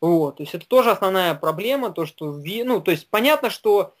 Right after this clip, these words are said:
мы и многие инфобизнесмены именно так упаковывают, да, но почему? Потому что если, да, там, копнуть в психологию потребителя, то, в принципе, мы, мы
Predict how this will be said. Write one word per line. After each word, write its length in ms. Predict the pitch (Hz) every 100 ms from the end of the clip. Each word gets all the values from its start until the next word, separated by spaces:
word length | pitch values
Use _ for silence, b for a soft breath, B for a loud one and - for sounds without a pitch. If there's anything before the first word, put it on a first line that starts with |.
| - 151
мы 500 | 165 208 269 277 247
и 100 | 190
многие 320 | 202 240 196
инфобизнесмены 760 | 165 170 165 185 202 247 247 190
именно 180 | 185 180
так 220 | 226 -
упаковывают, 720 | 185 180 - 190 160 143 151
да, 200 | 160 208
но 220 | 175 196 175
почему? 560 | 165 - 240 202 151
Потому 340 | - 170 180 208
что 160 | - 175
если, 400 | 180 196 165 151
да, 160 | 175
там, 220 | 170 139
копнуть 500 | 139 - - 185 151
в 80 | -
психологию 580 | - 156 175 180 151 143
потребителя, 600 | 165 190 247 320 339 196
то, 140 | -
в 80 | 156
принципе, 420 | 226 269 - 175
мы, 340 | 156 214 208 - b b
мы 220 | 202 269